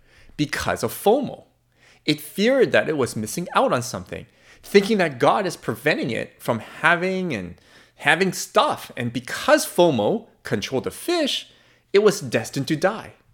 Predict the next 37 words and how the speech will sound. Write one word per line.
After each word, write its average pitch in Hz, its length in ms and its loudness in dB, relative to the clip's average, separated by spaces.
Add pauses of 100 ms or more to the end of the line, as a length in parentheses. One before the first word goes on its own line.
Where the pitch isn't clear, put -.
(580)
But 139 120 2
not 233 240 2
so 180 420 8
if 110 140 4
we 127 100 0
allow 113 440 2
the 143 80 -4
Holy 151 300 -4
Spirit - 540 -10
to - 80 -14
control 110 600 -6
us. - 480 -6 (440)
The 147 100 8
Holy 285 280 6
Spirit 196 500 0
does - 160 -2
not 151 340 -2
burden 175 320 2
us 101 220 -6
with 107 120 -8
fear, - 540 -8 (160)
insecurity, 175 840 -2 (400)
but - 180 0
enables 165 600 2
us - 480 -12 (440)
to - 160 -4
be 110 200 -12
God's 104 420 -14
children. - 720 -10 (640)
Why? 165 440 -4 (500)
Remember, 160 440 2
the 113 120 -6
Holy 208 400 2
Spirit 147 400 -2
is 104 120 -6
also 110 300 -4
Jesus - 720 -10